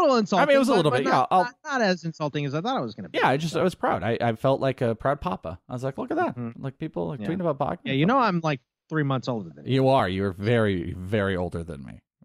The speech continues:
Speaker 1: Yes,
Speaker 2: Very
Speaker 1: yeah.
Speaker 2: old. Very old.
Speaker 1: I mean, physically, I'm sure if a doctor looked at us, he'd be like,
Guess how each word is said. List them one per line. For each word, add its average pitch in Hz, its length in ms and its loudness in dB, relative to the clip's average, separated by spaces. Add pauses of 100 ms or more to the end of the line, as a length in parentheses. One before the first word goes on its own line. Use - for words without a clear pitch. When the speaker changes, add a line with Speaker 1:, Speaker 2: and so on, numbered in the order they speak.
(120)
Speaker 1:
Yes, 92 140 -8
Speaker 2:
Very 92 300 -2
Speaker 1:
yeah. 76 60 -8
Speaker 2:
old. - 340 -14
Very 78 240 -8
old. 135 140 -6
Speaker 1:
I - 20 0
mean, 127 100 -2
physically, 143 680 -4
I'm 113 140 -6
sure 113 460 -4
if 117 120 -6
a 117 40 -6
doctor 123 360 0
looked 110 260 -4
at 101 80 -4
us, 92 200 -6
he'd 113 220 -2
be 117 100 2
like, 113 220 4